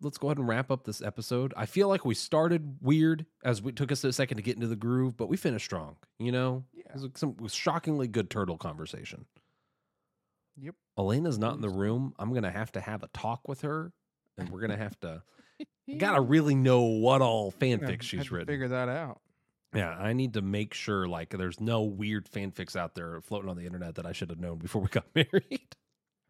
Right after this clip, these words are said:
Speaker 1: <laughs> We're gonna have to
Speaker 2: Oh, boy.
Speaker 1: have a conversation. Hey, guys, I know this was different. It was weird. Thank you, guys. Um, alrighty, and what is the ne-, uh, Gran Turismo might be our next movie, right?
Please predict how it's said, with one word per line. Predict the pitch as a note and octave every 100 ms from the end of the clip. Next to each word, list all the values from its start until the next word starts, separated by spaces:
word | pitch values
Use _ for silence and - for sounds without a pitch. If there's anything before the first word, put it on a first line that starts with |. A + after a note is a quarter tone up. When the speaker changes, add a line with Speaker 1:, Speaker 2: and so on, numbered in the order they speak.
| _ _ - _ - _ _ _ _ -
Speaker 1:
<laughs> | G3 - F#3+ _ - - - B3+ G#3+ -
We're | A2+
gonna | B2
have | A#2
to | C3+
Speaker 2:
Oh, | B2
boy. | A#2 A2+ A2+ G#2+ -
Speaker 1:
have | A#2 F#2+
a | F#2
conversation. | G#2 F2+ F2 F#2 E2+ - D#2+ - _
Hey, | - C#3+
guys, | C#3+ B2+ A2+ A2 - _ F#2+
I |
know | G2+
this | G2+ F#2+
was | F#2+
different. | F2+ A2 - G#2+ G#2+
It | G2
was | F2
weird. | G#2 G#2+ G2+ G2
Thank | G2+ F#2+
you, |
guys. | F#2+ F#2 F2+ F2 -
Um, | G2+ F2+ E2+ E2 - _ _ _ -
alrighty, | F#2+ G2 G2 F2+
and | G2+ G2 F#2+ -
what | A2 D3
is | E3 C#3
the | C3+
ne-, | B2+ B2+ B2
uh, |
Gran | A#2+ A2+ D3+
Turismo | E3 B2 C#3 B2 F#2
might | A2 -
be | G#2+
our | F2
next | E2 -
movie, | F2 E2 F#2 C3
right? | - A#2+ E3